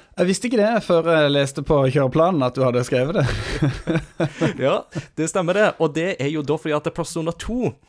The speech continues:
Speaker 2: det ha-, består da av to spill. Eh, nemlig da Persona two Innocent Sin og Persona two Eternal Punishment, som da er på en måte,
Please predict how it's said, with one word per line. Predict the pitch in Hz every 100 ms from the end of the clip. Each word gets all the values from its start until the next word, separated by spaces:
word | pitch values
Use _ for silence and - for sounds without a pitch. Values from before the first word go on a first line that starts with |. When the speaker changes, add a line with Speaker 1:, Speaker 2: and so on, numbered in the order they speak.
| -
Speaker 2:
det | 139 147 160 185 180
ha-, | - - - 147
består | 151 - 131 143
da |
av | 139 175
to | - 196
spill. | 233 220 - -
Eh, | 165 156 147 135 135
nemlig | 151 127 127
da | 131 139
Persona | 143 139 135
two | 135 - 165 214
Innocent | 147 135 139 120
Sin | - 185 254 240
og | - 147 139
Persona | 151 147 135
two | - 180 196
Eternal | 135 - - 113 131
Punishment, | - - 220 170 - 101 87 - - - - -
som | 151 139
da | 127
er | 120 113
på | 117
en | 135 117
måte, | 110 123 113 113 117